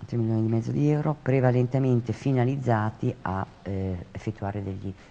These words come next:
investimenti in un arco temporale di cinque anni. Cioè non è che adesso noi possiamo prendere i tre milioni e costruire chissà, eh, anche perché la situazione di Riviera Acqua è molto incerta, di conseguenza noi abbiamo il nostro,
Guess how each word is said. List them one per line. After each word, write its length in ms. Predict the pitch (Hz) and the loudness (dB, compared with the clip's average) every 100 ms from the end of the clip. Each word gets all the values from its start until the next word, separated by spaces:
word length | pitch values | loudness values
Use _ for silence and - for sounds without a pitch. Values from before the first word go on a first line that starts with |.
| - | -8
investimenti 760 | 101 95 - - 73 67 - - | -6 -6 -8 -8 -8 -8 -12 -8
in 100 | - | -6
un 120 | 101 | -2
arco 280 | 101 95 - - | -2 -4 -8 -6
temporale 800 | 95 92 107 87 80 80 82 - - - - | -6 -4 -4 -4 -6 -6 -6 -8 -14 -20 -14
di 180 | - - - - - - - - - | -10 -10 -12 -20 -20 -20 -20 -20 -20
cinque 320 | - - 60 | -14 -10 -10
anni. 120 | 57 - - - - - - - - | -10 -14 -20 -20 -20 -20 -20 -20 -10
Cioè 120 | 71 | -6
non 120 | 80 | -4
è 20 | |
che 80 | 78 | -4
adesso 220 | 71 92 | -6 -4
noi 100 | 87 | -6
possiamo 260 | 82 82 80 | -6 -6 -4
prendere 300 | 87 85 82 | -4 -4 -6
i 20 | |
tre 160 | 85 87 | -6 -4
milioni 460 | 80 92 92 90 | -2 -2 -2 -2
e 20 | |
costruire 640 | 82 85 - 87 87 85 82 | -6 -10 -6 -4 -2 -4 -6
chissà, 400 | - - 78 80 - - - - - - | -10 -10 -8 -6 -8 -18 -20 -20 -20 -12
eh, 160 | - - | -12 -6
anche 260 | 87 85 | -6 -4
perché 240 | 85 87 98 | -6 -2 -2
la 100 | 85 | -2
situazione 600 | - 101 98 104 104 92 | -6 -8 -6 -2 -2 0
di 100 | 90 | -2
Riviera 360 | 90 101 95 | -2 0 0
Acqua 200 | 98 95 | -2 -4
è 20 | |
molto 340 | 95 104 92 98 | -2 -2 -4 -4
incerta, 840 | 104 - 90 82 85 - 120 135 - - - - - - | -4 -4 -4 -4 -6 -6 -2 -2 -6 -18 -20 -20 -20 -10
di 100 | 101 | -8
conseguenza 640 | 104 101 120 98 98 110 | -6 -4 -2 -2 -2 -4
noi 220 | 104 92 | -4 -4
abbiamo 360 | 101 110 80 90 | -6 -4 -4 -2
il 60 | 90 | -2
nostro, 600 | 87 82 - 92 92 | -4 -6 -8 -6 -6